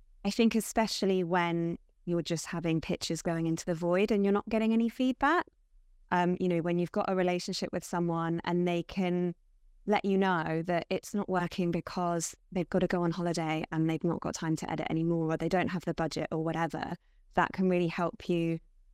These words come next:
reframe and maybe pitch that story to someone else or tweak it or whatever. Um, but yeah, I think over time and having more experience helps you have that thicker skin and get on with it. And I think another thing that helps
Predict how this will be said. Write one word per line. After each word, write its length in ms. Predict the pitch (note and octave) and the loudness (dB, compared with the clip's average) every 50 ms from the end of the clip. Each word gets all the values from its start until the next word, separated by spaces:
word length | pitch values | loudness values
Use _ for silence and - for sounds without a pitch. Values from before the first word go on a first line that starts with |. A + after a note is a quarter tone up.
| _ _ - - F3+ | _ _ -12 -4 0
reframe 580 | F3+ G3 F#3+ F#3 - - F#3+ F3+ F3+ F#3 F#3+ | 2 2 2 2 0 0 0 2 2 4 4
and 80 | F#3 F#3 | 4 4
maybe 240 | F#3 F3+ F3+ F#3+ F3 | 2 2 0 -2 -2
pitch 260 | - G#3 - - - | -2 -4 -4 -4 -4
that 160 | F#3 E3+ - | -6 -6 -6
story 300 | - - F3+ E3+ E3+ E3 | -4 -2 0 0 0 -2
to 140 | - - D#3+ | -2 -6 -8
someone 380 | - - D#3 D3+ D3+ D#3 D#3+ - - | -6 -6 -4 -4 -4 -4 -4 -2 0
else 420 | - E3 A3 G#3+ G#3+ G#3 - - | 2 4 4 2 2 0 -2 -4
or 100 | - - | -4 -4
tweak 380 | - - - F#3 F#3+ - - G3 | -4 -2 0 0 0 0 -2 -2
it 140 | E3+ - - | -2 -2 -2
or 120 | F3 D#3+ | -4 -4
whatever. 560 | D#3 E3 E3 E3 E3 - - F3 E3+ E3+ F3+ - _ _ _ _ _ - - - _ _ - | -4 -4 -4 -4 -4 -4 -6 -4 -4 -4 -6 -6 _ _ _ _ _ -20 -20 -20 _ _ -4
Um, 540 | F3 E3 E3 E3 E3 E3 E3 E3 E3 D#3+ - - - - | -2 0 0 2 2 0 0 0 0 0 -2 -6 -6 -4
but 100 | - D#3+ | 0 2
yeah, 220 | G3 G#3+ G3+ F#3 E3+ | 4 4 4 4 4
I 100 | - F#3 | 2 0
think 400 | F3 - A3 G3+ G3 - - - - _ _ - - - - | 0 0 0 0 0 -2 -6 -14 -18 _ _ -20 -20 -8 -2
over 260 | - G#3 G#3+ G3 G3+ G3+ | 2 2 2 2 2 -2
time 420 | - - - G3 F#3+ F3+ F3+ F3 | -6 -4 -2 0 0 2 2 2
and 100 | E3+ E3+ | 0 0
having 280 | E3+ F#3 E3 F3+ F3 F3 | -2 -2 -2 0 0 0
more 160 | F3 F3 E3 | 0 0 -2
experience 640 | - - - - - E3+ E3+ E3 E3 D#3+ D#3 - - | -4 -8 -8 -4 -2 0 0 0 -2 -2 -4 -6 -8
helps 440 | - - F3+ - - - - - | -4 -4 -4 -4 -4 -6 -4 0
you 300 | F3 E3 E3 E3 D#3+ E3 - _ _ _ _ - - - - - | 2 2 2 2 0 -2 -4 _ _ _ _ -20 -20 -20 -16 -6
have 240 | - F3+ F3 F3 - | -2 -2 -2 0 -2
that 120 | E3+ - _ | -4 -6 _
thicker 220 | - E3+ - - D#3+ | -6 -6 -4 -4 -6
skin 500 | - - - E3+ D#3+ D#3+ D#3+ D#3+ E3 F3 - _ _ - | -6 -4 -2 -2 0 0 0 0 -2 -4 -10 _ _ -4
and 140 | E3 E3 D#3+ | -2 0 0
get 120 | - - - | -2 -2 -2
on 200 | - E3+ E3+ E3 | -2 -2 0 0
with 140 | E3 D#3 - | -2 -2 -2
it. 260 | D#3 D#3 - - - - _ _ _ _ _ _ | -2 -4 -4 -4 -6 -8 _ _ _ _ _ _
And 120 | - F3+ F#3 | -2 0 0
I 60 | F3 | 0
think 240 | - - F#3+ E3+ - | 0 0 0 0 2
another 300 | G3 F#3+ F#3+ F#3 F#3 F#3 | 2 4 4 4 2 0
thing 220 | - F#3+ F3+ E3+ | 0 0 0 0
that 120 | E3+ - - | 0 -2 -2
helps 460 | - F3 E3 - - - - - | -2 -2 -2 -2 -4 -6 -10 -10